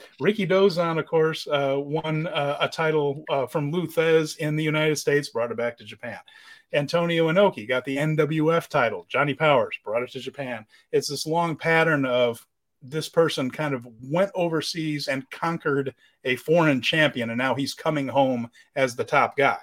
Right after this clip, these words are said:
It's a story that they told a lot in Japanese wrestling, uh, so that, you know, put their guy over as someone who went overseas and captured a title, and now he's, he's bringing it home.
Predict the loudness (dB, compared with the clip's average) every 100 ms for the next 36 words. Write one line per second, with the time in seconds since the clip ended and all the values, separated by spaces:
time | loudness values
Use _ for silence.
0 | -8 -8 -4 -6 -2 4 6 4 2 -2
1 | -4 0 2 2 0 0 -2 -4 -2 -2
2 | -2 -8 -8 -4 -4 -4 -14 -16 -20 -20
3 | -10 0 2 2 4 4 4 2 -2 -4
4 | -4 -6 0 0 4 6 6 6 8 8
5 | 8 4 -4 -2 -4 -4 -8 -10 -2 2
6 | 4 2 2 -2 0 0 0 -6 -6 2
7 | 4 4 -2 0 -2 0 -2 -2 -2 -4
8 | -6 -12 -20 -20 -10 -10 -4 -2 0 -2
9 | -4 -6 -6